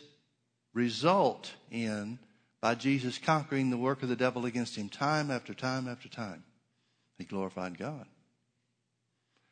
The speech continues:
That's what God intended for you and me.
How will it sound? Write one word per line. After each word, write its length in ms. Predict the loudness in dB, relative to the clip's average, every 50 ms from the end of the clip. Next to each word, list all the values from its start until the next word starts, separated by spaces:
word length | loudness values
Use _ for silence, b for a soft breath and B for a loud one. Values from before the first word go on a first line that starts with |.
| _ _ _ _ _
That's 380 | 2 4 4 4 2 0 -4
what 180 | -4 -4 -2 0
God 240 | 0 2 2 2 0
intended 480 | -2 -4 -4 -6 -6 -4 -6 -6 -8
for 120 | -8 -8 -8
you 200 | -8 -8 -8 -8
and 140 | -8 -8
me. 320 | -8 -8 -8 -8 -10 -14